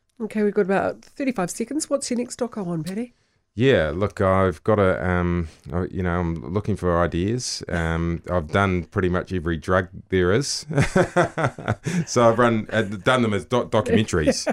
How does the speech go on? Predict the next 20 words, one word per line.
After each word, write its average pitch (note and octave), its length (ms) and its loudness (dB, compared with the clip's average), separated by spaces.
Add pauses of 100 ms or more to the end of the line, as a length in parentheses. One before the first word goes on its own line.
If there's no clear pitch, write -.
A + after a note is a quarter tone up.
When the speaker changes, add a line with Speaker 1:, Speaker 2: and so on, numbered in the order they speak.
Speaker 1:
<laughs> - 80 -12
Speaker 2:
as G#2+ 160 2
docu-, A2 420 -2
as G2+ 160 -2
documentaries. F#2 800 -4 (400)
Um, F2+ 280 2
but G2 120 4
I G#2+ 80 6
don't F#2+ 120 2
know. G2+ 160 4
I'm E2+ 80 0
sure, G2 380 0
I'm F2 140 -2
sure F#2 480 -2
something D#2 420 -8
will, E2 180 -8
something D2+ 360 -8
will D2 100 -12
come D#2+ 220 -6
along. D#2 340 -6